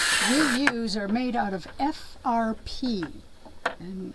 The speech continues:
I forget what that s-, all stands for. Um, it's also called dairy board. When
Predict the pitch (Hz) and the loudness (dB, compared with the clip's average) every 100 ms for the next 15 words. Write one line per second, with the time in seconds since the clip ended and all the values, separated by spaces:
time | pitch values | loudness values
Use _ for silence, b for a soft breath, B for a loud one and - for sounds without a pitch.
0 | 175 165 - 175 151 160 - 165 147 - | -6 -6 -8 -10 -10 -10 -10 -12 -12 -14
1 | 143 - - - - - - - - - | -14 -14 -16 -12 -8 -4 -4 -4 -6 -10
2 | - - - 180 170 165 - 262 262 269 | -14 -12 -8 -6 -6 -6 0 4 4 4
3 | - 254 240 247 240 - B B B - | 2 0 2 2 0 -4 B B B -12
4 | 151 185 190 214 233 196 160 208 202 240 | -6 -4 -4 -4 -4 -4 -2 -2 0 2
5 | 262 277 262 269 294 - - - - - | 2 2 0 0 0 -2 -2 0 2 2
6 | - - - 196 196 | 2 2 2 4 4